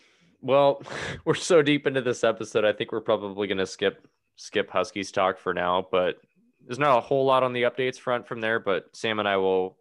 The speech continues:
touch on it on the next episode. Um, but yeah, thanks for listening, guys. Justin, thank you again for joining us tonight.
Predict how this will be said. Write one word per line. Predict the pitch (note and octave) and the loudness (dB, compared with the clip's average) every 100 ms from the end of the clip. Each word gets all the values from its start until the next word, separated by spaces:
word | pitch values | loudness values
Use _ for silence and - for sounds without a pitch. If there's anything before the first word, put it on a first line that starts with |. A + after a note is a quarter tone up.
| - | -6
touch | F#2 - | -6 -4
on | F2+ F2+ | -6 -6
it | |
on | E2 F2+ | -8 -10
the | |
next | E2+ F2 - | -10 -10 -8
episode. | F2+ F2+ - F2+ F2 E2+ _ - - - - _ _ | -10 -8 -8 -4 -4 -8 _ -20 -20 -20 -20 _ _
Um, | F2+ F2 F2 F2 E2+ - _ _ - | -2 0 0 -4 -10 -20 _ _ -4
but | G#2+ | -2
yeah, | A#2+ C#3+ G2+ - _ _ _ _ _ - | 0 0 0 -4 _ _ _ _ _ -10
thanks | A#2 - | -10 -6
for | C#3 | -4
listening, | A2+ A2+ A#2+ A2+ | -2 -4 -8 -4
guys. | A2 A2 C3 - - | -4 -4 -6 -12 -8
Justin, | - A2 - B2+ A#2+ A#2 | 0 0 0 -6 -6 -6
thank | G#2+ G#2+ | -6 -6
you | A#2 | -6
again | G2+ G2 G2+ | -4 -4 -6
for | - G2 | -8 -8
joining | F2 F2+ F2+ G2 | -6 -6 -6 -8
us | G2+ A2+ | -10 -12
tonight. | - F#2+ F2+ F#2 A#2 - | -14 -12 -10 -10 -14 -20